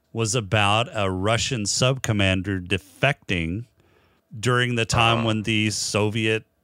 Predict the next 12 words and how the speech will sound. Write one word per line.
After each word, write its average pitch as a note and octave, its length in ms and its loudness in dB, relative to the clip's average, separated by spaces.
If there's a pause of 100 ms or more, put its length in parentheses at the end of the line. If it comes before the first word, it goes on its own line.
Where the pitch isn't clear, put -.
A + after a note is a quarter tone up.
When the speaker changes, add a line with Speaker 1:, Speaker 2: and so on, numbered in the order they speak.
(100)
Speaker 1:
bloc A2 500 0
was D#2+ 160 0
Speaker 2:
Uh-huh. D2+ 180 -2
Speaker 1:
crumbling, D#2 580 -2
during F#2+ 340 0
the A2 60 0
Speaker 2:
Uh-huh. - 60 -6
Speaker 1:
time G#2+ 340 2
when A2 160 -4
Speaker 2:
Uh-huh. - 120 -6
Speaker 1:
communism A2 680 -2
was G#2 460 -4